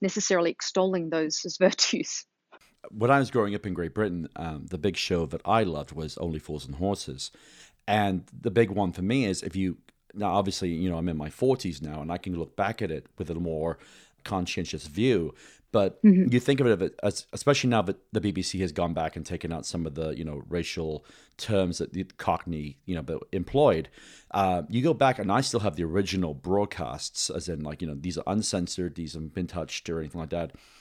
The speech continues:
Speaker 2: And you sit there and you actually think about, "Well, my parents used to say this and my friends used to say this." And when you get more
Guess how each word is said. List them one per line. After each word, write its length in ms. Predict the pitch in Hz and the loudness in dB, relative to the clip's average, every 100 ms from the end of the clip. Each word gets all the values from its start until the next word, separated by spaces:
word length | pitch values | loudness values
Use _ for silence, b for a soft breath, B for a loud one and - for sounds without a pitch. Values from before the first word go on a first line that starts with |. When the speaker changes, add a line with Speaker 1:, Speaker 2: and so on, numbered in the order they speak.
| B B | B B
Speaker 2:
And 140 | - 117 | 0 4
you 80 | 123 | 4
sit 300 | - 202 165 | 6 4 6
there 160 | 120 | 6
and 120 | 101 | 6
you 80 | 107 | 4
actually 200 | 110 - | 0 -2
think 200 | - 131 | 0 0
about, 280 | 127 98 - B B B | 2 0 0 B B B
"Well, 100 | - | -2
my 200 | 92 131 | 2 2
parents 420 | 165 110 95 82 - | 2 2 2 0 -4
used 100 | - | -6
to 80 | |
say 220 | 87 87 73 | -4 -4 0
this 420 | 117 104 - - | 2 2 0 -4
and 120 | 78 | -4
my 200 | 98 117 | -2 -2
friends 460 | - 131 151 104 95 | -2 0 2 0 0
used 140 | - | -2
to 80 | 92 | -4
say 240 | - 85 | -2 -2
this." 420 | 78 147 104 - - B B B - | 0 2 2 0 -4 B B B 2
And 220 | 113 113 | 4 4
when 100 | 123 | 4
you 120 | 123 | 2
get 380 | 107 113 - - | 4 2 0 -2
more 440 | 123 120 117 107 | 2 6 6 4